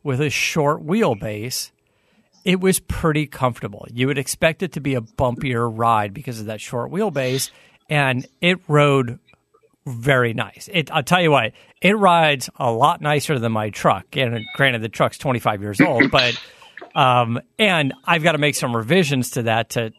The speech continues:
Speaker 1: to make it better, to smooth it out. We're gonna play around with spring rates and shock tuning and stuff like that. But, um, I was impressed by the ride quality of it. But,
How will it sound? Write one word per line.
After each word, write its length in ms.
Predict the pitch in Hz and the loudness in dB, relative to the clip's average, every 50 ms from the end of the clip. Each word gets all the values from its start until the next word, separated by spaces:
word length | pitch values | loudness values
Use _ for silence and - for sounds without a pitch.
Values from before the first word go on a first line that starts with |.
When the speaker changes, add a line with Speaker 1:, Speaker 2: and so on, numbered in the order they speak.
| _ _ | _ _
Speaker 1:
to 140 | - 143 123 | -6 -6 -4
make 300 | 117 127 127 120 117 - | -2 -2 -2 -2 -4 -6
it 100 | 110 107 | -6 -2
better, 260 | - 131 123 120 117 | 0 2 2 2 0
to 100 | 110 107 | -4 -6
smooth 300 | - - 120 113 110 104 | -6 -6 -4 -4 -4 -2
it 80 | 113 139 | -2 0
out. 220 | 151 151 143 139 | 0 2 2 0
We're 120 | 123 120 | -2 -2
gonna 180 | 120 117 113 107 - _ _ _ - | -4 -6 -8 -8 -12 _ _ _ -4
play 160 | - 151 131 | -2 0 0
around 240 | 117 120 123 113 113 | 2 0 0 -2 -4
with 100 | - - | -6 -8
spring 400 | - - - - 170 160 151 139 | -8 -8 -4 -2 -2 0 0 0
rates 320 | 135 135 127 120 - - | -2 -2 -2 -4 -8 -10
and 100 | 107 95 | -12 -12
shock 360 | - - - 165 151 143 - | -6 -2 0 0 0 0 -2
tuning 320 | - - 147 135 131 127 123 | -4 -6 -4 -4 -4 -4 -4
and 80 | 113 | -6
stuff 240 | - - 139 120 - | -6 -6 -6 -6 -4
like 160 | 123 110 98 | -6 -6 -6
that. 260 | - 117 113 110 120 - _ _ _ _ _ _ _ _ _ _ _ _ _ _ _ - | -6 -4 -4 -4 -6 -8 _ _ _ _ _ _ _ _ _ _ _ _ _ _ _ 0
But, 300 | 151 139 131 127 - - - - - - - - - _ _ - | 2 2 2 0 -2 -8 -20 -20 -20 -20 -20 -20 -20 _ _ 0
um, 300 | - 147 143 131 120 117 - _ | 2 2 4 2 2 -2 -6 _
I 140 | 143 151 196 | 0 0 2
was 160 | 254 277 254 | 2 0 0
impressed 460 | 294 285 - - 202 196 196 - - | -2 -2 0 2 2 2 2 0 0
by 180 | - 165 165 170 | 0 0 0 0
the 160 | 151 160 147 | 0 -2 -2
ride 420 | 139 135 135 123 120 123 123 120 | 0 2 2 4 4 4 2 0
quality 520 | - - - 123 110 104 98 98 101 95 - | -4 -6 -6 -4 -4 -4 -6 -8 -10 -12 -14
of 160 | - 101 101 | -14 -14 -14
it. 200 | 98 92 - - _ _ _ _ _ - | -14 -16 -18 -20 _ _ _ _ _ -2
But, 180 | 262 240 208 | -2 -2 -2